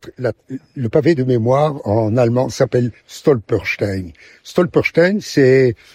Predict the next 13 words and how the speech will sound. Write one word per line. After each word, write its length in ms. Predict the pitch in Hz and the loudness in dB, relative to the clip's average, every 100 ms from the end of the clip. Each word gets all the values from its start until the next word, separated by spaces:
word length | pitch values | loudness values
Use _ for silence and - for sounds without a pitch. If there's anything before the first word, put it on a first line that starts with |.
| _ | _
euh, 240 | 120 123 117 | -4 -2 -4
si 180 | - 147 | -2 -2
on 60 | |
peut 100 | 117 | -2
traduire 420 | 147 139 104 107 | -4 -4 -4 -8
ça, 200 | 95 156 | -2 -2
c'est 480 | 143 - 120 113 113 95 - _ | -2 -2 -2 2 0 -2 -18 _
un 140 | 123 | -4
pavé 440 | 117 127 113 147 156 | 0 0 0 -2 0
où 100 | 123 | -2
la 140 | 117 | 0
mémoire 400 | 117 120 123 113 | 0 0 -2 -2
trébuche. 720 | - - 107 98 82 - - | -6 -6 -4 -6 -10 -14 -16